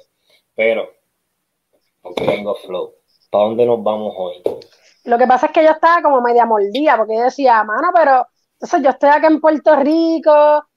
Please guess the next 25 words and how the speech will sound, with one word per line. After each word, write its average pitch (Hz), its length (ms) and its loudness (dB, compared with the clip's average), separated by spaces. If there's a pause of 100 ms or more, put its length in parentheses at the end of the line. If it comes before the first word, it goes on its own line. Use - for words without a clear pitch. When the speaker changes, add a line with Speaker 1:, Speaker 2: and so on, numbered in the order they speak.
Speaker 2:
¿y 233 140 -8
qué 240 140 2
pasa 262 240 0
con 285 120 2
la 285 120 2
gente 302 300 0
de 311 100 6
aquí?". 294 360 0
Oye, 302 300 0
que, 220 260 -2
que 220 160 0
obviamente 247 520 2
Zambala, 240 420 0
que 226 60 2
es 220 100 -4
boricua, 226 320 -2
pero 359 180 0
vive 190 220 0
allá, 202 340 0
¿no? 226 120 -8 (180)
Speaker 1:
Estaba 123 440 -4
en - 80 -2
Miami, 196 160 -2
Speaker 2:
Entonces, 202 320 0
Speaker 1:
exacto. - 340 -8